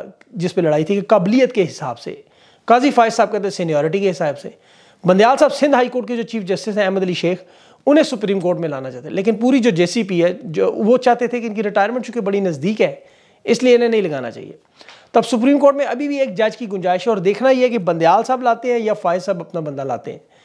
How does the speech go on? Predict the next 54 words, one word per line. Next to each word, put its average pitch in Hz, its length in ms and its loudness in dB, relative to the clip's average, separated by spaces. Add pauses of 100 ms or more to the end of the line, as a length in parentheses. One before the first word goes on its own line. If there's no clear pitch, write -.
(240)
ये 180 80 2
किसकी 240 300 0
मानी 160 280 2
जाती 143 280 -8
है। 139 80 -4
ये 175 60 2
बड़ा 226 180 4
इंपॉर्टेंट 240 400 0 (160)
है 233 240 -2
क्योंकि 214 220 -4
बड़ा 240 220 4
हिस्सा 240 360 2
जो 185 140 0
है 185 80 0 (540)
वो 208 80 4
उमर 247 140 4
बंदयाल 220 340 0
साहब 233 160 -6
से 247 100 -10
कह 208 240 0
रहा 220 100 2
है 220 60 -2
कि 220 140 -6
आप 190 340 0
चीफ 220 160 -8
जस्टिस 185 360 -8
of 180 120 -4
पाकिस्तान 180 320 0
की 196 140 -6
ताकत 160 300 -2
को 208 100 2
इस्तेमाल 156 460 0
करें, 185 220 0 (800)
मखसूस 202 460 2
बेंचेस 185 340 2
बनाएं, 202 280 2
एक 190 240 -6
पूरी 190 200 0
फुल 220 240 0
कोर्ट 196 280 2
बनाएं 208 340 2 (380)
और 190 80 -2
जिस 220 160 -2
तरह 254 120 2
सुप्रीम 240 420 -2
कोर्ट 233 300 2
में 247 100 -4
ये 247 80 -2
पूरा 240 280 0
अमल 226 260 -2
हो 233 80 4
उसे 240 160 -4
वाजे 214 340 2
करें। 135 260 -8